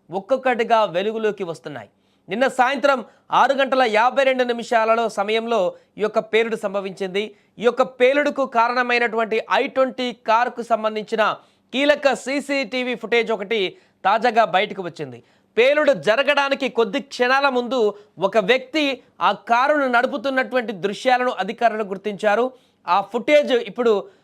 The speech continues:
కేసు దర్యాప్తులో అత్యంత కీలకంగా మారింది. మనం స్క్రీన్ మీద విజువల్స్లో చూస్తున్నాం. ఇదే కారులో ఆ వ్యక్తి డ్రైవింగ్ చేస్తూ ఆ కార్ని ముందుకు తీసుకువెళ్తున్నటువంటి దృశ్యాలు. ఒక టోల్ గేట్ దగ్గర అక్కడ ఆగినట్టుగా మనకు కనపడుతుంది ఆ యొక్క విజువల్స్లో.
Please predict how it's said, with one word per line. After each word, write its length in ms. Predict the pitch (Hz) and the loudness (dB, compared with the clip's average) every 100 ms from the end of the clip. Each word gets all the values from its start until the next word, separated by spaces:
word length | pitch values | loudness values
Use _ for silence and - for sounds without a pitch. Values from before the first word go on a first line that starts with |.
| _ | _
కేసు 280 | - 269 269 | 0 0 2
దర్యాప్తులో 680 | 233 208 247 269 262 - 247 - | 2 2 4 2 0 0 -2 0
అత్యంత 420 | 196 - 262 220 | -4 -2 -2 -2
కీలకంగా 640 | 220 - 233 240 233 214 | -6 -4 -4 -2 -2 0
మారింది. 400 | 202 202 208 220 | 2 0 0 -4
మనం 340 | 226 202 214 156 - _ - | -6 -2 -2 -4 -8 _ -20
స్క్రీన్ 300 | - 262 269 | -4 -2 0
మీద 160 | 269 | 0
విజువల్స్లో 520 | 247 233 220 254 240 | 0 0 -2 -2 -2
చూస్తున్నాం. 500 | 233 233 208 226 220 220 | -4 -4 -6 -2 -2 -4
ఇదే 240 | 202 214 269 | -2 2 2
కారులో 580 | 262 247 233 233 226 208 _ - | 2 0 2 0 -2 -2 _ -2
ఆ 80 | 175 | -2
వ్యక్తి 680 | 160 - - 277 254 202 - _ 143 | 0 -2 -2 0 0 -2 -8 _ -2
డ్రైవింగ్ 440 | 170 247 294 285 262 | 0 2 0 -2 0
చేస్తూ 300 | 254 240 254 | 0 2 0
ఆ 80 | |
కార్ని 420 | 220 - 220 226 233 | 0 0 0 0 -4
ముందుకు 340 | 214 220 208 | -4 -4 -8
తీసుకువెళ్తున్నటువంటి 920 | 208 208 - 196 190 185 185 180 175 | -8 -10 -6 -6 -4 -6 -6 -8 -8
దృశ్యాలు. 480 | 170 175 180 262 277 | -8 -8 -2 0 2
ఒక 140 | 240 | 0
టోల్ 300 | 196 226 254 | -2 0 0
గేట్ 320 | 214 208 226 180 | 0 -2 -2 0
దగ్గర 400 | 202 208 220 175 - _ _ - | -2 2 0 0 -8 _ _ -8
అక్కడ 160 | 160 | 0
ఆగినట్టుగా 480 | 185 269 277 269 254 | 0 2 0 0 0
మనకు 200 | 233 220 | 0 -2
కనపడుతుంది 600 | 214 214 226 208 214 208 | -2 -2 -4 -4 -6 -2
ఆ 60 | 190 | -2
యొక్క 180 | 185 | -2
విజువల్స్లో. 600 | 185 180 190 180 196 185 | -8 -6 -8 -8 -2 -2